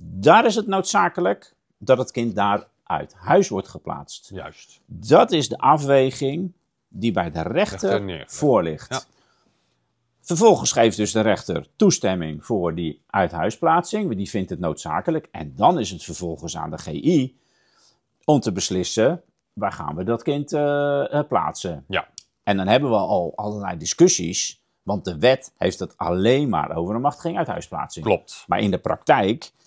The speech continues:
Speaker 1: kan het dus zijn een netwerkplaatsing bij
Speaker 2: Ja.
Speaker 1: oma of bij de, de zwager. Ehm, in een gezinshuis.
Speaker 2: Ja.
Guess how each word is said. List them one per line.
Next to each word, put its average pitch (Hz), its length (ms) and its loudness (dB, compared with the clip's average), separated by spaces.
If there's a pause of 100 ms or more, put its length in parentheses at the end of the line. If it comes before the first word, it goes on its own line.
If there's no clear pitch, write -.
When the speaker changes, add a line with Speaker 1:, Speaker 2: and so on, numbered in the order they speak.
(280)
Speaker 1:
kan 98 180 4
het 85 140 -4
dus 85 160 -4
zijn 80 460 -2 (200)
een 117 180 4
netwerkplaatsing 82 1040 -2 (280)
bij 92 120 2
Speaker 2:
Ja. 95 60 4
Speaker 1:
oma 90 580 2
of 85 220 -6
bij 82 260 0
de, 80 160 -6
de 90 60 -6
zwager. 117 680 4 (680)
Ehm, 82 640 2 (640)
in 117 240 4
een 101 200 -2
gezinshuis. 98 960 -4
Speaker 2:
Ja. 95 300 -10